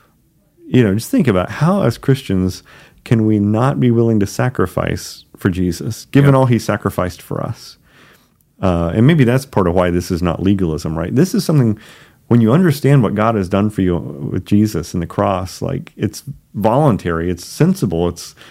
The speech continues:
Speaker 1: uh, Romans, what is it, ten? I'm gonna misquote it now, twelve. Yeah, Romans twelve.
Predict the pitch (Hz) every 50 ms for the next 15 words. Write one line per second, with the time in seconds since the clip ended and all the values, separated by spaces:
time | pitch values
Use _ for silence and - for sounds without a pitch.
0 | - - _ _ - - 90 85 87 87 98 104 104 104 95 90 - - 95 90
1 | 85 82 82 - - - _ - - - 104 104 101 101 104 104 104 101 104 104
2 | 104 - _ _ _ - - 90 85 87 82 82 85 82 - - - 92 90 85
3 | 87 82 78 82 - - 120 120 117 113 113 - - - - 107 95 85 85 98
4 | 104 98 101 98 95 - - 117 113 120 127 131 127